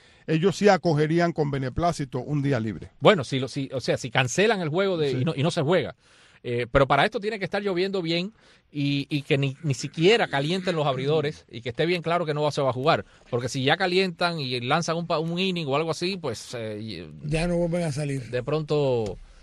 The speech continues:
Speaker 2: ya el, el mal está hecho en ese sentido, ¿no?
Speaker 1: Correcto, tendrían que esperar dos días más para poder volver a lanzar si lanzan un inning, así mismo.
Speaker 3: Bueno, eh, to-, tocamos,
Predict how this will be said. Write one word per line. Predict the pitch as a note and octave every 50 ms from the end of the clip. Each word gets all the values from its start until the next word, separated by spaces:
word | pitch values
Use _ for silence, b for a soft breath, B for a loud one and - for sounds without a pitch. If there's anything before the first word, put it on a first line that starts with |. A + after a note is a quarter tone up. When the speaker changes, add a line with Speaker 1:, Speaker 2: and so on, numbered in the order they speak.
| b b b -
Speaker 2:
ya | A2+ B2+ C3+ D3
el, | C#3+ C#3 B2+
el | - - B2 A#2
mal | B2 C#3+ D3 C#3
está | B2 - C3 B2+ C#3
hecho | B2+ - B2+
en | A#2
ese | C3 A#2+ B2
sentido, | C3 A#2+ A#2+ - A3+ D#3+ A2+ A#2+
¿no? | F3
Speaker 1:
Correcto, | E3+ F#3 E3+ F#3+ F3+ - F#3 -
tendrían | D#3 D3+ D3 D3 D#3+ E3+ F3 D3+
que | E3
esperar | - - C#3+ D3 D3 D3 C#3
dos | C#3+ C#3
días | C3 D3 C#3 B2
más | B2 C3 C3+ C3
para | - C3+ A#2 A2+
poder | A2 A#2 A2+ A#2 A2+
volver | A#2+ A#2 A2+ A#2+ A#2
a | A2+
lanzar | G#2+ G2+ G2 F#2 - A#2+ A#2+ A2+
si | - A#2+
lanzan | A#2+ A#2+ B2 B2+ B2 C3 B2 A#2+
un | A#2 A#2+ B2
inning, | A#2+ A#2 A#2 A2+ - -
así | - - B2+ B2
mismo. | A#2+ A2+ G#2 G#2+ B2 - B B B B B B B B B B B
Speaker 3:
Bueno, | B D4+ C4 - - _ _ _ _ _ _
eh, | - F#3+ G3 G3 G3 - -
to-, | - F3+ F#3 - - -
tocamos, | - F#3 D#3+ - C4+ F4+ G4 C4 F3 D3 C#3 - - -